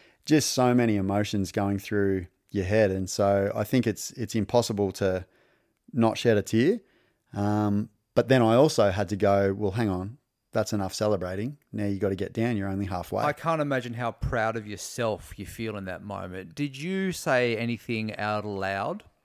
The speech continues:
Speaker 2: I, you mentioned there's no one around really to celebrate with, but did you say anything out loud either to yourself or did you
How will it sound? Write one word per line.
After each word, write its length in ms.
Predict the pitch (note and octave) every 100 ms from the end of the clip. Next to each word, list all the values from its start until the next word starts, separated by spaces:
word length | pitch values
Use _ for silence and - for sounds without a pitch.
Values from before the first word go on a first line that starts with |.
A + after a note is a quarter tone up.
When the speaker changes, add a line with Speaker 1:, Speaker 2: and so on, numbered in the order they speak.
| _ -
Speaker 2:
I, 140 | A#2
you 220 | - A#2 A2
mentioned 320 | A2 G2 G#2
there's 160 | G2
no 180 | A2 G2
one 140 | F#2+ F2+
around 400 | F2+ G2 F#2+ F2+
really 240 | F2+ F2+
to 100 | F#2
celebrate 500 | - G2+ F2+ F2+ E2
with, 240 | F#2+ F2+ -
but 140 | G#2+
did 120 | A2
you 120 | D3
say 180 | D3+ D3
anything 380 | - A#2 A#2+ A2+
out 160 | G#2 G#2
loud 320 | G#2+ G2 F#2+
either 240 | G#2 G#2 F#2+
to 220 | - G#2+
yourself 840 | G2+ F#2 - A#2 G2+ C3 - - _ _ C#3+
or 180 | C3+
did 140 | A#2 A#2
you 320 | D#3+ F#3